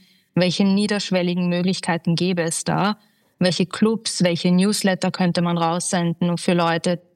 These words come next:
für regelmäßige Treffen, wo es jetzt nicht unbedingt per se um, nur um Politik gehen muss, aber einfach um ein Gemeinschaftsgefühl wieder zu,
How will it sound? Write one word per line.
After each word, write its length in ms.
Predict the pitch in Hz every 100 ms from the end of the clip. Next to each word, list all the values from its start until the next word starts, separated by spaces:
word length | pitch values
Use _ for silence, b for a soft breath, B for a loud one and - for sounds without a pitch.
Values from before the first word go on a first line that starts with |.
| _ _
für 240 | - 196 180
regelmäßige 600 | 185 175 170 165 160 170
Treffen, 440 | - 196 185 202 175
wo 80 |
es 60 | 170
jetzt 140 | 175
nicht 160 | 190 180
unbedingt 320 | 180 175 165
per 160 | - 170
se 400 | - 190 208 190
um, 260 | 180 190 -
nur 380 | 185 185 208 190
um 100 | 175
Politik 480 | 185 180 196 220 -
gehen 220 | 175 175
muss, 300 | 175 170 - b b b
aber 160 | - 175
einfach 200 | 175 180
um 100 | 185
ein 100 | 180
Gemeinschaftsgefühl 1040 | 170 165 160 208 - 185 - 175 - 185 175
wieder 200 | 175 170
zu, 320 | - 175